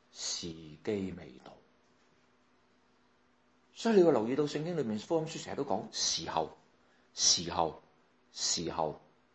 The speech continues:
點解？我哋要 observe 上帝嗰個時機。嗱，我再講多次，呢個呢，佢要某個層次先慢慢摸得到。OK？你要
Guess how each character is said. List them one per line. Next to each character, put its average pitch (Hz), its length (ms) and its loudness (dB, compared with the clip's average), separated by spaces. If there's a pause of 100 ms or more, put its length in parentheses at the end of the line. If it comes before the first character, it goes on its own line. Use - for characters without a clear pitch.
點 110 160 -4
解？ 98 300 0 (320)
我 127 140 2
哋 127 80 0
要 135 60 4
observe - 880 4
上 98 420 2
帝 104 60 4
嗰 104 220 4
個 110 80 2
時 - 260 0
機。 110 380 4
嗱， 117 140 10
我 151 60 12
再 185 80 12
講 185 40 4
多 170 160 12
次， 151 180 6 (720)
呢 165 200 2
個 135 180 12
呢， 143 220 10 (280)
佢 120 80 -2
要 117 140 4
某 113 160 8
個 123 100 8
層 85 200 -2
次 101 120 -6
先 101 320 -2 (320)
慢 85 240 0
慢 85 220 2
摸 80 180 -4
得 90 80 0
到。 71 140 -8 (720)
OK？ 147 300 -2 (360)
你 127 200 4
要 139 180 8